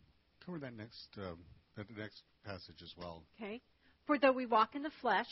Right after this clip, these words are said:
Speaker 2: we do not war according to the flesh. For the weapons of our war-, warfare are not carnal, but mighty in God for pulling down strongholds, casting down arguments, and every high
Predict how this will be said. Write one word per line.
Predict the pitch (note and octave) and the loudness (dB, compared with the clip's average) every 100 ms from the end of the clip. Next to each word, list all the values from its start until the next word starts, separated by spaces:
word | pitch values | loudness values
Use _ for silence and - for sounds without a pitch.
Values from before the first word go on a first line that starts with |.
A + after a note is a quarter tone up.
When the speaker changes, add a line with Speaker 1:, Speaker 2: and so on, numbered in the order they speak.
| - | -8
Speaker 2:
we | G#3+ | -8
do | G#3 G#3+ | -6 -2
not | G3+ G#3 | -2 -2
war | G3 G#3+ | -2 0
according | G#3+ - A3+ A3+ | -2 -4 -4 -4
to | A3 | -10
the | G3+ - | -14 -2
flesh. | F#3 F#3+ - - _ - | 0 0 -4 -12 _ -4
For | G#3 | -2
the | G3+ | 6
weapons | A#3+ - A#3+ B3 | 4 4 -2 -2
of | A3+ | 4
our | A#3+ | 2
war-, | G#3+ A3+ A3+ - _ - | 4 2 0 -4 _ 2
warfare | A#3+ C#4 - E3+ D#3+ F#3 _ - _ _ | 2 2 0 -2 -2 -6 _ -20 _ _
are | A3 G#3+ | 0 2
not | A3 A#3+ C4 - _ _ - | 2 2 2 -2 _ _ -2
carnal, | C4 C4 A3 F3 | 2 2 0 -6
but | F#3 G#3+ | -6 0
mighty | A3 A#3+ B3 | 0 0 -2
in | G3 | -4
God | F#3+ G#3 G#3+ G3+ | 2 4 4 0
for | G#3 | -10
pulling | - C4+ C#4+ D4 | -8 -4 -4 -2
down | A#3+ G#3+ G3+ - | -2 -2 -2 -12
strongholds, | - G#3+ G3 A3 B3+ C#4 D#4+ D#4+ _ _ _ _ | -4 0 0 0 -4 -4 -4 -12 _ _ _ _
casting | B3 G3 - A3+ G3+ | 0 0 -2 -8 -4
down | G3 F#3 - | -2 -2 -4
arguments, | G3+ G#3 B3 A#3+ C4+ D4 - - _ _ | -6 -4 -6 -8 -10 -12 -20 -20 _ _
and | G3+ - - | -8 -4 2
every | C4+ C4+ D#4 | 2 2 -2
high | - C4+ C4 | 0 0 0